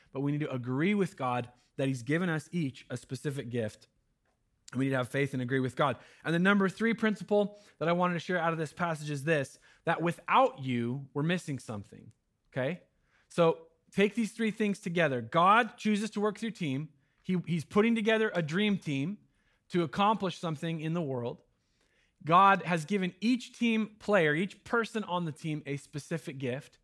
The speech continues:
So we're gonna go into that in a second about discovering that and figuring that out. And then number three, if I don't put my gift into action, I'm actually hurting the team.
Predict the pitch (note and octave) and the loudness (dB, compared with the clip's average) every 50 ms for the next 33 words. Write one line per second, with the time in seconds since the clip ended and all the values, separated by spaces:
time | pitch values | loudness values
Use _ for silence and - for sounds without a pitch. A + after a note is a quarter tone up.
0 | _ _ _ _ _ _ _ _ _ _ - F3 D#3+ D3+ D3 C#3+ C#3+ D#3 F3 F3+ | _ _ _ _ _ _ _ _ _ _ 0 0 0 0 0 -2 -2 0 0 0
1 | E3+ D3+ E3+ F3 F#3 G3 G3+ F#3+ F#3 G3 G3 F3+ F3+ F3 - - G3+ F3 - D#3 | 0 2 2 2 2 2 0 2 4 2 2 2 0 -4 -2 -2 -2 -2 -2 -2
2 | D3+ D#3+ D3 C3+ - C3+ B2+ - - - - F#3+ G3 F#3+ E3+ E3 D3+ C#3 C#3 C3+ | -2 -2 -2 -4 -4 -10 -10 -10 -10 -6 -4 -2 -2 0 0 -2 -2 -2 -2 -2
3 | C3 C3+ B2+ - D3 C3+ D3 D3+ D3+ E3+ F#3 G3 G3 D#3 C3+ C3 B2 - - - | -2 -4 -4 -6 -6 -6 -4 -4 -2 0 0 0 0 0 0 -2 -2 -6 -14 -20
4 | _ _ _ - - D#3+ F3 F#3 F#3 F#3+ G3 G3 F#3+ F3 E3 D#3 - - G#3 A3+ | _ _ _ -8 -2 0 2 2 4 4 4 4 4 2 0 0 -2 -2 0 0
5 | A3 G#3 F#3+ F3+ F3 - F#3 F3+ F3+ D#3+ C3 B2 F3 F#3+ G#3 B3 C#4+ B3+ - - | 2 2 0 0 0 2 2 2 2 0 0 2 6 8 8 8 6 4 0 -8
6 | - - A3+ A3+ - E3 D#3+ F3 F#3+ G#3 A3 F#3+ D3 G3 G#3 G#3 - - - _ | 0 4 4 4 4 2 2 2 4 4 2 2 0 2 2 2 2 0 -8 _
7 | - G3 G#3 G#3 - - - G3+ F#3 - - - F3 F#3 F#3+ F#3+ - - - D3 | -4 -2 0 0 -2 -2 -4 -4 -4 -4 -4 -2 2 2 2 0 -2 -10 -8 -6
8 | C3+ C3 C3 - D3+ D#3+ - - F3+ G#3+ G#3 - - G#3 G3 F#3 F3+ D#3+ - - | -6 -6 -6 -6 -8 -8 -4 0 0 0 0 0 -4 -2 0 0 -2 -2 -4 0
9 | - G#3+ A3 G#3 G3 F3 D#3+ C#3+ B2+ - - A#2 A2 G#2+ - | 2 4 4 4 2 0 -2 -4 -6 -8 -10 -12 -12 -12 -14